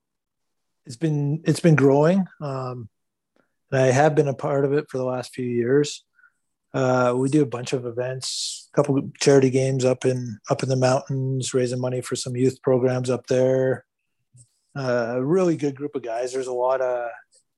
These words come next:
ex-Avs guys or ex-N H L guys that, that wanna live in Colorado. So,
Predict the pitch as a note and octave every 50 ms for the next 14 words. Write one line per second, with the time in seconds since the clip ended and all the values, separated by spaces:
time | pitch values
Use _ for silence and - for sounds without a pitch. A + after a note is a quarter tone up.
0 | _ _ _ _ _ _ _ _ _ _ _ _ _ - C#3+ C#3 - - C#3+ C3
1 | C3+ C3 C3+ B2+ B2+ D3 C3+ C3 C3 C3 C3 B2 - - B2 A2+ - A#2 B2 -
2 | - C3+ B2 A#2+ A#2 G#2 - A#2+ A#2+ A#2 A#2 A2+ A2 A2 A2 A2+ G#2+ G#2+ A2 _
3 | - D#3 B2+ A#2+ A#2 A2+ A#2+ A#2 B2 A#2+ A#2+ A#2+ A#2 A#2+ G#2 - A#2+ A#2 A2 G#2+
4 | G#2 G2+ A2+ A#2 A#2 G#2+ G#2 G#2 - - A#2+ G#2+ G#2+ G#2+ G2 -